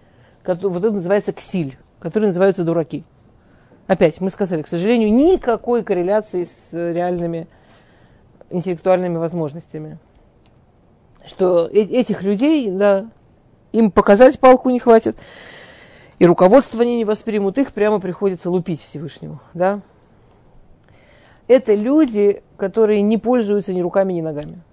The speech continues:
То есть они не пользуются тем, что Всевышний им дал. Потом, почему? Поэтому они называются ксиль, при том, что они умные, возможно.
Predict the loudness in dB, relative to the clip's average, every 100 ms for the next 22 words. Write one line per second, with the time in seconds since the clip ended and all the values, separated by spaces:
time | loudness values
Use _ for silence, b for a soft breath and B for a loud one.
0 | _ _ -10 -6 -2 0 0 0 -2 -4
1 | -4 -6 -6 -6 -4 -4 -6 -4 -6 -8
2 | -14 _ _ _ -12 -10 -8 -2 -2 -4
3 | B 0 2 2 -2 -2 -2 -4 -6 -6
4 | -2 -2 -2 -6 -6 -6 -6 -4 -4 -6
5 | -12 -14 -12 -10 -10 -12